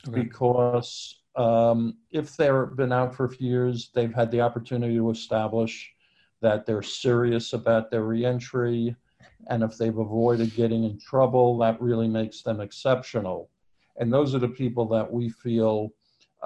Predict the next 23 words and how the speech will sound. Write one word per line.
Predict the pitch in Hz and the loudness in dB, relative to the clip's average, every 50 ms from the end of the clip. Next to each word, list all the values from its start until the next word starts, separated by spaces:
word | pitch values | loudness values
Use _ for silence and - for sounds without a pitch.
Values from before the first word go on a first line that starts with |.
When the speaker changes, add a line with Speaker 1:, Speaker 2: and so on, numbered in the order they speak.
| 131 117 | 2 4
Speaker 2:
um, | 113 113 113 113 113 113 113 110 110 110 110 - - - _ _ - 139 135 | 6 6 6 6 6 4 4 2 0 -4 -6 -8 -10 -16 _ _ -8 -4 -2
you | 120 113 113 | -2 -2 -2
know, | 110 107 101 107 | -4 -4 -2 -2
that | 110 110 - 123 | -2 -2 0 -2
we | 127 127 127 - - | -4 -4 -4 -8 -14
c-, | - - _ - 127 | -20 -20 _ -2 0
that, | 117 110 107 - - _ - 123 123 | 0 0 0 -2 -8 _ -8 -2 -2
that | 113 107 107 110 - _ _ _ _ _ _ _ _ _ _ 135 135 131 | 0 0 0 -4 -6 _ _ _ _ _ _ _ _ _ _ -10 -4 -4
we | 135 135 131 - - - | -4 -4 -4 -6 -6 -4
can | 120 120 117 117 113 113 113 113 110 - - - | -2 0 0 2 0 0 0 -2 -4 -8 -10 -6
sort | - 120 113 117 | -4 -2 -2 -2
of | 113 - _ - | -6 -6 _ -8
pin | 160 139 123 123 123 117 113 - 117 120 | -4 -2 0 0 0 -2 -4 -4 0 2
our | 117 117 113 113 110 110 110 110 _ _ _ 117 _ - | 4 4 4 4 4 2 -2 -6 _ _ _ -10 _ -2
business's | 127 120 113 117 117 113 110 - - 117 110 107 107 107 107 104 104 - - - _ _ _ _ _ _ _ - | 0 0 0 0 -2 -2 -2 -4 -6 -6 -4 -4 -4 -6 -8 -10 -12 -14 -14 -16 _ _ _ _ _ _ _ -6
future | 185 196 202 190 - 175 135 117 113 107 107 110 | -6 -4 -4 -2 0 2 4 4 4 4 4 2
on, | 110 110 110 113 113 127 127 131 | 0 0 0 0 0 0 0 0
making | 127 127 127 127 120 110 110 117 | 0 0 0 -2 -2 0 2 4
bets | 117 113 113 - - - - - 123 117 110 | 2 2 2 0 -6 -10 -8 -6 -4 -4 -4
on | 110 104 101 104 107 | -4 -4 -6 -4 -4
them. | 104 98 92 90 87 87 - _ _ _ _ _ _ _ _ _ _ _ _ _ _ - - _ | -4 -4 -4 -6 -8 -12 -16 _ _ _ _ _ _ _ _ _ _ _ _ _ _ -20 -4 _
Um, | 139 123 120 120 120 117 117 120 120 117 117 117 117 117 117 117 - - - 117 113 117 120 127 135 | 2 4 4 4 6 6 6 6 6 6 4 4 4 2 0 -2 -4 -8 -14 -16 -12 -6 -2 2 2
nonprofits | 131 143 151 151 147 - 165 143 135 131 131 127 127 135 131 127 127 - - | 4 4 2 2 -2 0 2 4 4 4 4 2 0 0 0 0 -2 -6 -12